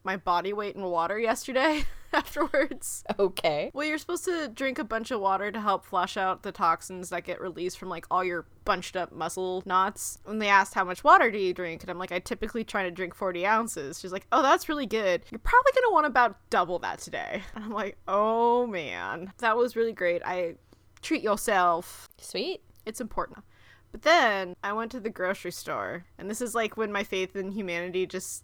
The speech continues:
Speaker 1: just gone. It's the end of the world. There's people at the dairy section looking at the milk, and the lady asked if there was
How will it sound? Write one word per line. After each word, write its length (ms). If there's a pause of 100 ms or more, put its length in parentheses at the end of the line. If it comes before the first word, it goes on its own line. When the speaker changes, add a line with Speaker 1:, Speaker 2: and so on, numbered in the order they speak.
(140)
Speaker 1:
just 360
gone. 520 (100)
It's 160
the 160
end 140
of 40
the 60
world. 400
There's 240
people 360
at 120
the 60
dairy 800
section 640
looking 340
at 80
the 80
milk, 480 (240)
and 160
the 80
lady 340
asked 580
if 200
there 180
was 220